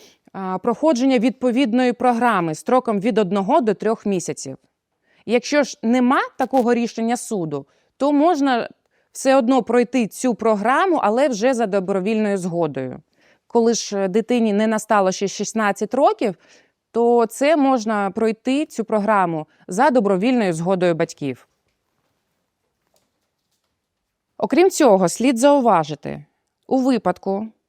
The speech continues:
коли стосовно дитини складається адміністративний протокол за статтею сто сімдесят три з позначкою чотири Кодексу України про адміністративні правопорушення,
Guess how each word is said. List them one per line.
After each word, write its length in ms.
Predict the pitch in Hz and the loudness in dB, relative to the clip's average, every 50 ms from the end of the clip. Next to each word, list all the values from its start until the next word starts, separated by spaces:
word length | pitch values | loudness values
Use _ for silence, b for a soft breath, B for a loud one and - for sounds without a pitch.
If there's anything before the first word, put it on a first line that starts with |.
| _ _ _ | _ _ _
коли 260 | - 220 233 269 339 | -2 0 2 2 2
стосовно 520 | - - 302 - - 269 277 294 302 294 262 | 2 0 -2 -2 0 2 2 2 2 2 2
дитини 680 | 226 285 277 _ - 190 160 156 156 151 151 165 180 - | 0 -2 -2 _ -2 -2 -2 -2 -2 -4 -6 -8 -12 -14
складається 680 | - - - 214 202 190 214 226 254 269 254 - 277 247 | -16 -6 -2 -2 0 2 4 4 2 2 0 0 0 0
адміністративний 800 | 214 202 208 202 202 - - 208 190 - - 233 240 247 247 226 | 0 0 -2 -2 -2 -4 -4 -6 -6 -2 -2 0 0 0 0 -2
протокол 760 | - 220 214 - 214 202 - 185 165 160 160 180 196 202 - _ _ _ _ - | -2 -4 -4 -2 -4 -4 -2 0 2 2 2 2 0 -4 -10 _ _ _ _ -10
за 160 | 190 175 208 | -4 -2 -2
статтею 460 | 208 - - 226 - - 277 302 277 254 | 0 0 -2 -2 0 2 2 2 2 0
сто 240 | - - 226 - | -2 -2 -2 -2
сімдесят 520 | - - 226 214 190 214 - - 220 202 - | -2 -2 -2 0 0 0 2 0 0 0 2
три 180 | 226 240 226 | 2 2 2
з 80 | - - | 0 0
позначкою 640 | - 226 233 208 185 196 180 - - 196 180 175 170 | 0 0 0 2 0 -2 -4 -4 -2 0 0 0 0
чотири 600 | - - 214 190 - 185 156 160 160 190 226 269 - _ _ _ - | -2 -4 -4 -4 -2 0 2 2 2 0 -2 -4 -8 _ _ _ -4
Кодексу 520 | - 226 240 214 240 - - - 233 233 | -2 0 0 0 0 -2 -2 0 0 0
України 520 | 226 - - 226 233 240 233 226 226 226 | 0 0 0 0 2 2 2 2 0 -2
про 160 | 214 - 226 226 | -2 0 0 0
адміністративні 800 | 220 202 226 226 226 - - 214 220 - - 233 220 214 214 | 0 0 0 -2 -2 -4 -4 -6 -4 -2 0 0 0 -2 -2
правопорушення, 880 | - - 220 202 220 208 - 214 214 220 214 - - 214 208 202 196 196 | -2 -2 0 0 0 0 0 0 -2 -2 -2 -4 -6 -6 -4 -4 -6 -8